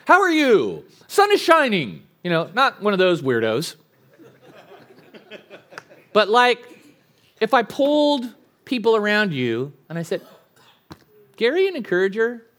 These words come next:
Mark, an encourager? Dave, an encourager? Bill, an encourager? Dan, an encourager? J P, an encourager?" What would they say?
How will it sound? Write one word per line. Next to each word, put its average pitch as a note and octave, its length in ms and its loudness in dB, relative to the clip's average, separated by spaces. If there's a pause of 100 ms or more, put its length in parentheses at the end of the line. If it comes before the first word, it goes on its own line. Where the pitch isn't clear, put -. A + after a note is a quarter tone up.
(1600)
Mark, C4 360 -2
an C4+ 80 -6
encourager? F3+ 720 -2 (1300)
Dave, C#4+ 300 0
an D#4 100 -4
encourager? F#3 680 -4 (480)
Bill, C4+ 300 2
an D#4+ 60 -4
encourager? F#3+ 600 -4 (520)
Dan, A#3 240 -2
an E4+ 100 -6
encourager? F#3+ 640 -6 (180)
J A#3+ 160 -4
P, C4+ 240 -8
an D#4+ 80 -10
encourager?" G3+ 640 -6 (460)
What F#3+ 420 0 (140)
would F#3+ 540 -4 (160)
they D#3+ 440 -4 (400)
say? A3+ 240 -10